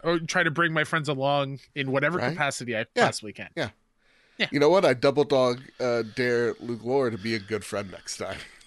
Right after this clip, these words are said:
Speaker 1: Well, we'll see.
Speaker 2: <laughs> I
Speaker 1: We'll see.
Speaker 2: double dog dared
Speaker 1: You know
Speaker 2: him.
Speaker 1: who, you know who's pretty, uh, good friend over in the U K?
Speaker 2: Who's that?
Speaker 1: Ghetto Barry.
Speaker 2: Yeah.
Speaker 1: "Hey guys, hope you're both well. It's very windy here in the U K. Perfect for staying in and playing video games, or for me, Tekken eight.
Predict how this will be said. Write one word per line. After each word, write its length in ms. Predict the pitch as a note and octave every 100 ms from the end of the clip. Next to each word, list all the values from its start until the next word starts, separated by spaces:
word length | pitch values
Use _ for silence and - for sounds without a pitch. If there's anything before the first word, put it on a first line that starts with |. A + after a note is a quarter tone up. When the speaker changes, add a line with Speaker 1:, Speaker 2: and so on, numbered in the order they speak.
| - - - - - - -
Speaker 1:
Well, 160 | G#3+ - D3
we'll 100 | C#3
see. 140 | A3
Speaker 2:
<laughs> 400 | A3 C#3 - C3
I 100 | A#2
Speaker 1:
We'll 100 | C3+
see. 80 | C#3+
Speaker 2:
double 240 | F3 G#3
dog 320 | F3+ G#3 G#3+
dared 300 | F#3+ A3+ C4
Speaker 1:
You 60 | D#3
know 60 | A#3+
Speaker 2:
him. 40 | D4
Speaker 1:
who, 80 | - - - - - - _ - D3+
you 80 |
know 100 | E3
who's 220 | G3 A3 -
pretty, 420 | A3+ G#3+ G#3+ G#3+
uh, 240 | G3 G3+
good 240 | F3+ G3+ F3+
friend 300 | G#3 G#3+ G3
over 220 | F#3+ G3+
in 80 | F#3
the 80 | F#3+
U 100 | F#3+
K? 200 | F#3+ A3+
Speaker 2:
Who's 80 | -
that? 120 | D#3+
Speaker 1:
Ghetto 200 | D#3+ C#3
Barry. 320 | B2+ B2 A2
Speaker 2:
Yeah. 600 | G#2 D3 D3+ C#3 B2 A2+
Speaker 1:
"Hey 120 | A#3+
guys, 400 | A#3 G3+ A3 - -
hope 200 | F3+ G#3+
you're 80 | F#3
both 280 | E3 E3 D#3
well. 260 | D3+ E3+
It's 100 | F#3
very 200 | E3 D#3+
windy 220 | D#3 C#3+
here 120 | C#3+ C#3
in 80 |
the 80 | C3
U 100 | C3+
K. 220 | B2+ D#3
Perfect 380 | E3+ B3 B3+ -
for 40 | -
staying 460 | - E3 F3+ A#3
in 160 | D3+ D3
and 80 | D3+
playing 220 | C3+ C#3+
video 180 | A#2+ A2+
games, 320 | A2+ B2 -
or 140 | F3
for 140 | E3+ F#3+
me, 240 | C4 A#3
Tekken 400 | - F3 - C#3
eight. 180 | G#3+ F#3